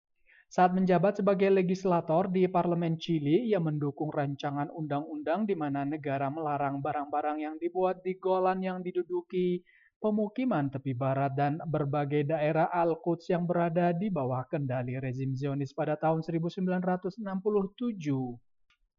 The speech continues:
Fuad Izadi, Profesor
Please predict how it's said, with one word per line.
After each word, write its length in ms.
Fuad 480
Izadi, 800
Profesor 560